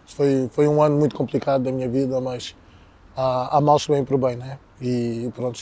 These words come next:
e é como eu digo sempre, eh, já passou, agora,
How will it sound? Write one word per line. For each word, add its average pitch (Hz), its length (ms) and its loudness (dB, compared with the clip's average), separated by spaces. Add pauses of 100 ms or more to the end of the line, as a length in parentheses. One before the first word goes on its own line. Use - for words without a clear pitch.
e 120 260 -4
é 135 120 4
como 147 180 4
eu 147 60 8
digo 131 160 2
sempre, 147 320 0 (500)
eh, 139 160 4
já 143 140 4
passou, 151 440 4
agora, 131 520 4